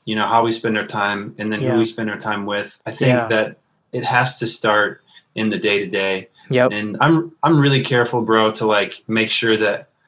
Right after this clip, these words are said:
Speaker 1: I'm not posting something that I'm not trying to work on
Speaker 2: Right.
Speaker 1: in my own private life. Um,
Speaker 2: That's good.
Speaker 1: but there, there is a part of me too that's like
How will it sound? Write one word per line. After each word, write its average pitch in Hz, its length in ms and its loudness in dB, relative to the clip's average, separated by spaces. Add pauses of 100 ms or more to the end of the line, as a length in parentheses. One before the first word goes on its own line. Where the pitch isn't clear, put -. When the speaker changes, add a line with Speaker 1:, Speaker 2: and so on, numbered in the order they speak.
(180)
Speaker 1:
I'm 107 140 0
not 104 220 0
posting 113 440 -2
something 117 640 -2
that 101 100 -4
I'm 101 120 -2
not 98 200 -4
trying 101 300 -4
to - 220 -16
work 98 220 -4
on 120 260 0 (300)
Speaker 2:
Right. 131 360 4 (460)
Speaker 1:
in 113 160 0
my 107 200 4
own 104 220 -2
private 104 400 2
life. 101 400 0 (480)
Um, 98 580 0 (800)
Speaker 2:
That's - 180 -8
good. - 120 -4
Speaker 1:
but 110 240 4
there, 117 460 2
there 127 160 4
is 151 120 4
a 147 40 6
part 135 220 2
of 123 60 2
me 117 120 2
too 131 180 2
that's 127 220 0
like 104 400 0